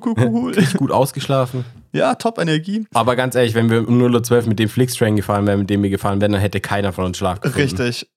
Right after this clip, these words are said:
Speaker 1: Dann hätten wir einfach die ganze Nacht irgendwie so eine Bluetooth-Box angemacht und geraved oder so.
Speaker 2: Ja,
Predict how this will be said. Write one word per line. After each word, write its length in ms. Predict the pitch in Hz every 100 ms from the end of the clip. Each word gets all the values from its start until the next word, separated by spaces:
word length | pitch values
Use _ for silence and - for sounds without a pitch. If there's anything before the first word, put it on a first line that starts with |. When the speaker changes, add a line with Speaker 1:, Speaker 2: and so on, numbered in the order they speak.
| -
Speaker 1:
Dann 120 | 135
hätten 180 | 135 123
wir 80 | 120
einfach 200 | 131 127
die 100 | 135
ganze 200 | 135 131
Nacht 200 | 131 135
irgendwie 180 | 135 127
so 60 |
eine 60 | 127
Bluetooth-Box 460 | 147 139 - 135
angemacht 360 | - 131 120 120
und 100 | 120
geraved 400 | 117 117 123 -
oder 220 | 113 113 120 - -
so. 80 | 101
Speaker 2:
Ja, 180 | 101